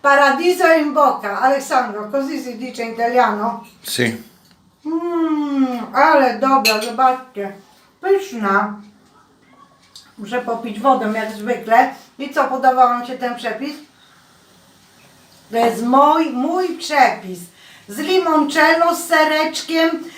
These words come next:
Speaker 1: z ja-, z borówką amerykańską. Zobaczcie, jaka jest soffice morbidissima. Okej, jeszcze raz zapraszam was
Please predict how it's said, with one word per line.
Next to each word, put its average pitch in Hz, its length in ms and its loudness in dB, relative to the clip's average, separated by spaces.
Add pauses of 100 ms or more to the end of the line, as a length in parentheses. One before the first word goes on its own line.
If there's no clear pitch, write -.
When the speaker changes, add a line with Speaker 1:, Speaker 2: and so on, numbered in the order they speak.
(140)
Speaker 1:
z 214 160 -8
ja-, 277 640 6
z 220 80 -12
borówką 311 720 0
amerykańską. 311 1000 2
Zobaczcie, 285 500 2
jaka 277 300 0
jest 262 280 0
soffice 269 600 0
morbidissima. 247 1200 0 (560)
Okej, 269 680 4 (200)
jeszcze 339 480 -4
raz 359 220 2
zapraszam 311 580 -2
was 302 220 0